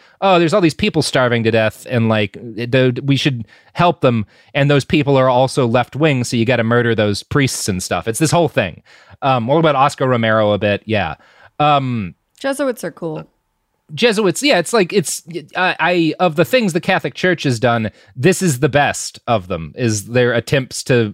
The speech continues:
Speaker 1: reduce the horrors happening in Latin America in this period of time. Probably. So, uh, Zepeda, uh, again, School of the Americas graduate, was involved in two hundred and ten summary executions, sixty-four tortures, and a hundred and ten illegal detentions during his career.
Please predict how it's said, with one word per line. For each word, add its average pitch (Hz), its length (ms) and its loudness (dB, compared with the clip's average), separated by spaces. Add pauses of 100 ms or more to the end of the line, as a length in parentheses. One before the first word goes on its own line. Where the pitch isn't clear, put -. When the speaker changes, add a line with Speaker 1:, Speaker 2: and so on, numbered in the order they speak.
Speaker 1:
reduce 123 380 0
the 117 140 0
horrors 110 340 0
happening 110 380 -2
in 104 80 -2
Latin 98 180 -2
America 110 380 2
in 92 100 -2
this 92 140 -8
period 92 260 -6
of 85 80 -12
time. 85 320 -8 (400)
Probably. 90 500 -4 (300)
So, 220 300 2 (280)
uh, 190 300 4
Zepeda, 190 680 0 (100)
uh, 151 200 2
again, 165 280 0
School 151 260 0
of 143 40 -2
the 151 80 2
Americas 143 380 2
graduate, 131 420 0
was 151 140 0
involved 170 320 2
in 160 80 -2
two 233 180 0
hundred 208 240 2
and 175 160 0
ten 185 240 2
summary 160 480 0
executions, 131 680 -2
sixty-four 151 520 0
tortures, 170 540 2
and 143 100 2
a 131 60 2
hundred 180 300 0
and 170 120 -2
ten 180 200 2
illegal 160 320 2
detentions 135 560 0
during 113 240 2
his 104 180 -2
career. 135 480 0